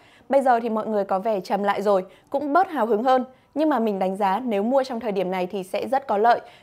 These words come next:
vì chúng ta hiểu về máy hơn rồi, có người trải nghiệm trước rồi và đặc biệt là giá đã xuống kha khá. iPhone mười lăm Pro mình tham khảo tại Tech One chỉ có giá từ hơn hai mươi tư triệu thôi. Mà dù có là hàng lướt hay là new bây giờ thì nó cũng còn quá mới. Máy mới ra có mấy tháng.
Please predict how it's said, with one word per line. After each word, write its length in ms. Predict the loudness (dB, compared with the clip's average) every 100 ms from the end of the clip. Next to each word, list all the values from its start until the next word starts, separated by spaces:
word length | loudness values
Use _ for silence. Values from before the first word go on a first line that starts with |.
| -4
vì 120 | -2
chúng 200 | -2 0
ta 120 | 2
hiểu 300 | 2 4 2
về 140 | 2
máy 180 | 0 0
hơn 180 | 0 2
rồi, 220 | 2 2 -2 -18 -2
có 160 | 0
người 200 | 4 4
trải 140 | 2 0
nghiệm 220 | -2 -2
trước 200 | -2 2
rồi 240 | 2 2 0 _ -4
và 220 | -2 0
đặc 200 | -2 0
biệt 220 | 0 4
là 240 | 4 4 0 -12
giá 280 | -4 -4 -2
đã 160 | -6
xuống 240 | -4 -2 -2
kha 140 | -2
khá. 260 | -2 0 0 -6 _ _ _ -4
iPhone 200 | 0 2
mười 160 | 2 2
lăm 200 | 0 0
Pro 200 | 0 2
mình 260 | 0 -4
tham 180 | -6 -10
khảo 220 | -6 -6
tại 160 | -4 -4
Tech 180 | -4 -2
One 220 | 0 0 -4 _ -8
chỉ 160 | -6
có 180 | -2 -2
giá 180 | 0 0
từ 200 | 0 0
hơn 220 | 0 -2
hai 160 | -4 -4
mươi 60 |
tư 140 | -2 -2
triệu 160 | -2
thôi. 240 | 2 2 0 -8 _ -2
Mà 140 | 0
dù 180 | 2 0
có 200 | 0 0
là 140 | 0
hàng 240 | -2 0 2
lướt 200 | 2 2
hay 120 | -2
là 140 | 0
new 180 | 0 0
bây 140 | 0
giờ 260 | 0 0 0 -4
thì 120 | -6
nó 140 | -6
cũng 200 | -6 -6
còn 220 | -2 -2 2
quá 160 | 2
mới. 300 | 4 4 2 0 -10 _ _
Máy 180 | 0 4
mới 160 | 4
ra 220 | 4 2 2
có 140 | 2
mấy 160 | 0 0
tháng. 280 | 2 0